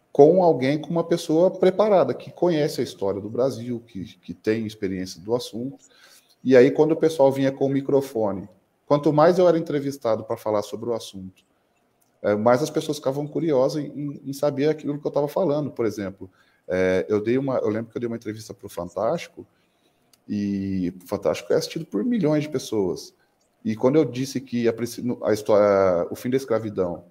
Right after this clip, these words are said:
não foi bem da maneira que eles contaram pra gente na escola, que não foi a Princesa Isabel daquela forma, muita gente ficou curioso e queria, veio me questionar, "Mas como assim não foi a Princesa Isabel?"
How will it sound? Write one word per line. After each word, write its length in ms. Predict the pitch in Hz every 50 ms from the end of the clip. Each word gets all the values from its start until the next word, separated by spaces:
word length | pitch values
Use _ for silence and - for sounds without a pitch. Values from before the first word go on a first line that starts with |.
| _
não 160 | - 104 101 98
foi 240 | - - 117 117
bem 280 | 117 113 113 113 110 107
da 120 | 101 110
maneira 280 | 101 101 101 104 101 104
que 140 | 101 - 101
eles 160 | 98 95 -
contaram 460 | - - 101 95 95 - 92 95 101
pra 140 | - 90 90
gente 240 | 90 95 90 - 92
na 60 | 90
escola, 400 | 85 - _ - 92 107 113 107
que 120 | - -
não 80 | 104 98
foi 180 | - - 104 113
a 40 |
Princesa 320 | 117 - - - - 98 98
Isabel 320 | 98 104 92 90 98 90 90
daquela 280 | 90 - - 87 87
forma, 420 | - - - 82 90 139 170 156 - _ _ _ _ _ _ _ -
muita 440 | 98 98 104 117 139 - 190 175
gente 460 | 139 113 117 113 113 120 117 - - -
ficou 320 | - - 190 - 180 175
curioso 600 | 180 - 185 185 156 131 123 120 123 143 143 143
e 20 | 147
queria, 320 | - - 180 180 180 175 180 175
veio 240 | 127 123 135 135 156
me 60 | 151
questionar, 480 | 156 - 170 - - 208 185 175 180 185
"Mas 120 | 175 143
como 180 | - - 214 185
assim 160 | 143 - -
não 100 | 127 113
foi 160 | 101 - 113 107
a 40 |
Princesa 320 | - - 107 - - 101 95
Isabel?" 380 | 101 98 90 101 85 73 69